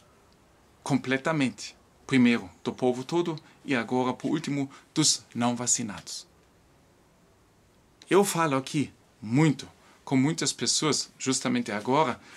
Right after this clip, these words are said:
nessa época também, porque nós temos muitos turistas e muitas turistas que também vêm da Alemanha antiga, da D D R, R D A, né?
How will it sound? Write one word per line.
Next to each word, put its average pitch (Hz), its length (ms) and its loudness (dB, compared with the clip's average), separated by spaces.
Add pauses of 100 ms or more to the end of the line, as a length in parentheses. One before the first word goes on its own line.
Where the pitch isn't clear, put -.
(120)
nessa 120 300 0
época 120 340 -2
também, 135 380 0 (320)
porque - 200 -2
nós 127 140 2
temos 120 280 -2
muitos 117 340 0
turistas 180 580 0
e 190 120 2
muitas 160 360 4
turistas 113 600 -4 (400)
que 233 140 0
também 139 420 2 (560)
vêm 127 400 2 (180)
da 160 280 0
Alemanha 120 560 -4 (1800)
antiga, 139 420 2
da 113 120 -2
D 110 160 2
D 160 220 4
R, 139 300 2 (680)
R 123 260 0
D 127 160 2
A, 117 160 2
né? 135 240 -2